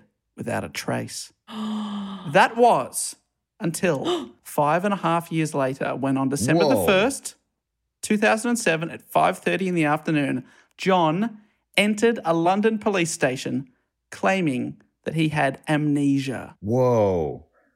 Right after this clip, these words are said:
Speaker 3: This is an episode of Neighbours. Harold Bishop did this.
Speaker 1: <laughs> Honestly.
Speaker 3: He drowned on the show. But then y-, years later, he turned up in Tasmania as a,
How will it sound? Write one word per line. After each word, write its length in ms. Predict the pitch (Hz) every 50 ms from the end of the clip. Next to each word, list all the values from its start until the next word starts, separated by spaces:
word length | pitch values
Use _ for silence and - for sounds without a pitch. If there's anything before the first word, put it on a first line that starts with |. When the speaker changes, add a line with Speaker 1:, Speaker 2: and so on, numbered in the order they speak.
| _ _ _ _ -
Speaker 3:
This 200 | 156 180 - 190
is 120 | 160 143
an 100 | 139 127
episode 420 | 123 120 - 123 - - 127 117
of 100 | 104 92
Neighbours. 480 | 98 98 104 120 143 156 127 101 82 -
Harold 380 | - 143 156 175 170 147 104 90
Bishop 380 | - 139 143 - - 160 123 -
did 220 | 117 107 98 87
this. 300 | 85 71 67 71 - - - - - _ _ _ - - _
Speaker 1:
<laughs> 480 | _ _ - - _ - 247 - - -
Honestly. 460 | 240 214 - - - - - 160 156 - - - _ _ _ _ _ _ - 202 - - -
Speaker 3:
He 120 | 123 117
drowned 440 | 98 87 95 92 92 95 95 95 95
on 120 | 90 85
the 60 | 85
show. 420 | 82 - - 85 78 73 69 69 76 - - - - _ _ _
But 120 | 107 101
then 240 | 101 104 104 101 98 90
y-, 140 | 101 104 -
years 440 | - - 82 101 107 107 98 90 87
later, 540 | 95 92 92 90 87 85 78 78 82 87 82 - _ _ _ _ _ _ _ _
he 100 | - 104
turned 260 | 92 - 113 104 98 98
up 160 | 95 90 -
in 100 | 101 87
Tasmania 800 | - 104 92 90 87 92 87 87 90 90 92 87 78 69 71 71
as 120 | 73 80 87
a, 120 | 85 78